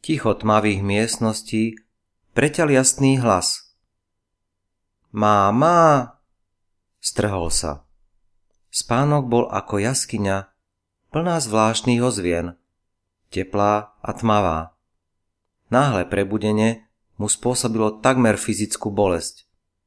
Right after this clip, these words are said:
Vedomie chvíľu nepoznalo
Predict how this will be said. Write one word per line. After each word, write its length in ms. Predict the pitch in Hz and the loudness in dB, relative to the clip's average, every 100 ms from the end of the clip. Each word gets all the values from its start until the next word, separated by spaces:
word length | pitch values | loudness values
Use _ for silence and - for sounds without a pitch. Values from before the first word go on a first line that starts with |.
| _ _ _ _ _ _ _ - | _ _ _ _ _ _ _ -6
Vedomie 400 | 101 139 147 117 | -2 2 2 2
chvíľu 480 | - 107 120 117 110 | 0 0 0 2 0
nepoznalo 800 | 98 - 104 110 107 107 107 | -2 -2 -4 -2 0 0 -2